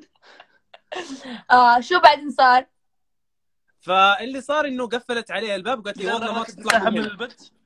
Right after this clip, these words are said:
Speaker 3: احتضر جامعتي للرسمي، وهناك نجوزوا أغنية جيش رغدة.
Speaker 2: لا، لا، لا. إيه، ح-، أنت لو قلت جيش رغدة، أنا بقول الجيش اللي عندي الحين هنا.
Speaker 1: لا، لا، please.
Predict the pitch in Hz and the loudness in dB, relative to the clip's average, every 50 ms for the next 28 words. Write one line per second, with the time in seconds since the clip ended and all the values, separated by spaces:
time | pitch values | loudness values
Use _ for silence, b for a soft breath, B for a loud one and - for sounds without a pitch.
0 | _ _ _ _ _ _ 185 175 175 - 226 226 220 220 190 214 214 202 185 180 | _ _ _ _ _ _ -4 -4 -4 -4 -6 -6 -6 -6 -4 -4 -4 -4 -6 -12
1 | - 208 202 208 202 202 202 - - 185 196 214 - _ _ _ _ _ _ _ | -14 -8 -6 -6 -6 -6 -8 -12 -12 -16 -16 -16 -18 _ _ _ _ _ _ _
2 | _ _ _ 185 190 190 185 190 214 220 220 - 208 196 196 180 165 208 208 196 | _ _ _ -10 -8 -8 -6 -4 -4 -4 -6 -6 -10 -12 -12 -10 -10 -10 -10 -10
3 | 170 196 202 202 196 190 180 180 185 196 190 190 160 156 196 190 185 - 180 170 | -8 -6 -6 -4 -4 -4 -4 -4 -4 -4 -6 -8 -6 -6 -6 -6 -6 -6 -8 -8
4 | 170 165 185 185 214 - _ _ _ _ _ _ _ _ _ _ _ _ _ _ | -6 -4 -2 -2 -2 -4 _ _ _ _ _ _ _ _ _ _ _ _ _ _
5 | _ _ _ _ _ _ _ - 175 185 - _ 156 160 170 - _ _ - 143 | _ _ _ _ _ _ _ -2 -2 -2 -2 _ -8 -8 -8 -8 _ _ -14 -14
6 | 139 - _ _ _ _ _ b b b b b b b b b b _ - 220 | -14 -14 _ _ _ _ _ b b b b b b b b b b _ 0 0
7 | 233 - - - 277 - 254 247 262 240 - 269 254 262 269 247 196 277 285 190 | 0 2 4 2 2 4 4 4 4 6 6 6 6 6 4 4 4 2 2 6
8 | - 247 254 240 - 277 277 269 233 277 311 302 - 269 262 269 262 247 254 226 | 6 6 6 6 4 0 -2 0 2 0 0 0 -2 -6 -6 -6 -6 -6 -6 -8
9 | 208 269 262 247 190 202 262 247 - 262 247 226 190 226 226 214 226 214 196 _ | -8 -10 -10 -10 -8 -8 -8 -8 -8 -10 -12 -10 -10 -10 -10 -10 -12 -12 -12 _
10 | 220 214 185 180 190 185 143 120 _ _ _ _ 285 302 370 440 453 440 427 403 | -20 -20 -20 -20 -20 -20 -20 -20 _ _ _ _ -18 -8 -8 -2 0 2 2 2
11 | 392 415 453 427 381 339 311 269 262 269 269 - 359 415 359 294 233 202 175 | 2 2 4 4 4 4 2 0 -2 -4 -6 -8 -6 -4 -4 -4 -6 -8 -10